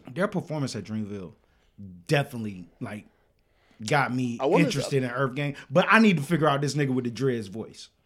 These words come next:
Speaker 2: he's
Speaker 1: 'Cause I
Speaker 2: the,
Speaker 1: don't
Speaker 2: the
Speaker 1: know
Speaker 2: high,
Speaker 1: which is
Speaker 2: the,
Speaker 1: which.
Speaker 2: the higher pitched one.
Speaker 1: I would have to hear it, and you gotta be like, "Yeah, that's him." <laughs>
Speaker 2: But I think they shined on this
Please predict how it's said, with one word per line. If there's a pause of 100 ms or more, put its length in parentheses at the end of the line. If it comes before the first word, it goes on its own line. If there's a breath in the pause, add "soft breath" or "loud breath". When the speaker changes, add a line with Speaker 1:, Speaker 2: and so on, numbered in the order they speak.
(240)
Speaker 2:
he's
Speaker 1:
'Cause
I
Speaker 2:
the,
Speaker 1:
don't
Speaker 2:
the
Speaker 1:
know
Speaker 2:
high,
Speaker 1:
which
is
Speaker 2:
the,
Speaker 1:
which.
Speaker 2:
the
higher
pitched
one. (1000)
Speaker 1:
I
would
have
to
hear
it,
and
you
gotta
be
like, (100)
"Yeah,
that's
him." (120)
<laughs> (460 soft breath)
Speaker 2:
But
I
think
they (100)
shined
on
this